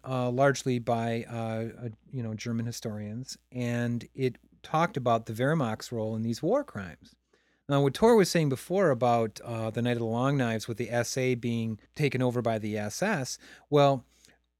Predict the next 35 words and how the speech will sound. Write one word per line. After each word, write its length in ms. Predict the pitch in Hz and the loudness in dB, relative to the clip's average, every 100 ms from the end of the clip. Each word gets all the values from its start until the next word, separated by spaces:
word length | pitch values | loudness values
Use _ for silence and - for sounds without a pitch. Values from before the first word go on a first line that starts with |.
| _ 143 127 151 _ - - _ | _ -20 -18 -20 _ -20 -20 _
one 160 | 165 170 | 4 6
of 60 | |
the 60 | 156 | 4
things 320 | 139 151 139 | 4 2 2
that 220 | 143 127 123 | 2 2 2
really 380 | 127 151 147 127 | 4 6 6 6
got 260 | 135 127 | 6 6
that 160 | 131 120 | 4 4
moving 340 | 139 196 147 | 4 4 4
was 140 | 127 107 | 2 0
the 100 | 117 | 0
Wehrmacht 460 | 135 160 131 120 | 2 4 2 0
saying, 380 | - 131 120 120 - | -2 0 0 -4 0
"Look, 340 | 147 131 - - - | 2 2 0 -16 -12
you're, 880 | 131 127 131 143 165 170 156 151 131 _ _ _ - | -8 -6 -2 2 6 8 8 6 2 _ _ _ -2
the 140 | 147 | 4
S 200 | 156 160 | 4 6
A 140 | 160 139 | 4 4
is 140 | 107 | 4
bigger 320 | 110 143 139 | 4 4 6
and 80 | 127 | 4
more 180 | 120 120 | 4 4
organized 600 | 123 139 135 123 139 139 | 4 4 4 2 0 0
<laughs> 40 | |
than 180 | 156 127 | 0 2
we 240 | 131 139 | 2 4
are. 280 | 127 117 110 - - - | 4 2 0 -4 -20 -2
You 100 | 147 | 4
get 160 | 147 151 | 6 6
rid 160 | 139 | 6
of 60 | 131 | 6
them, 400 | 135 135 127 120 | 4 4 2 0
we'll 200 | - 131 | 0 0
swear 320 | 131 - 120 117 | 0 0 0 2
loyalty." 580 | 120 117 110 117 90 | 0 0 -2 -6 -12